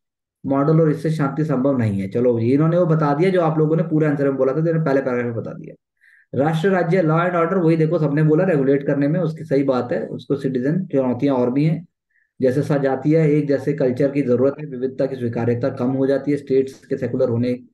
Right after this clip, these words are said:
या ना होने की बात भी सही बात है, राष्ट्र राज्य द्वारा विविधता को एकता भी स्वीकार। चलो आगे चलो, कट्टरवाद के खिलाफ लड़ाई में, यानी question देखो पूछ रहा था ये जो ज-,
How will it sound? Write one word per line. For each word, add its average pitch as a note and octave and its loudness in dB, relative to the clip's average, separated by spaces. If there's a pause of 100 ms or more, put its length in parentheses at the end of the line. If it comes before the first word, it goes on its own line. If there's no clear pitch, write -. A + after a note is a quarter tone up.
(460)
या C3+ 2
ना B2+ 0
होने B2 2
की C3 -2
बात B2+ 0
भी C3 0
सही C#3+ 0
बात C#3+ 0
है, D#3 0
राष्ट्र C#3+ -2
राज्य C#3 0
द्वारा C#3 2
विविधता C3+ 0
को C3+ 0
एकता B2 -2
भी C3+ 0
स्वीकार। B2+ -4
चलो D3 0
आगे C#3+ 0
चलो, D3 -4
कट्टरवाद C3 -2
के C3 -8
खिलाफ B2+ -4
लड़ाई A#2+ -2
में, C3 -4
यानी F3+ 0
question G3 -2
देखो G3+ 2
पूछ G3+ -2
रहा D3 0
था B2+ -2
ये D3+ 0
जो E3 2
ज-, D3+ -2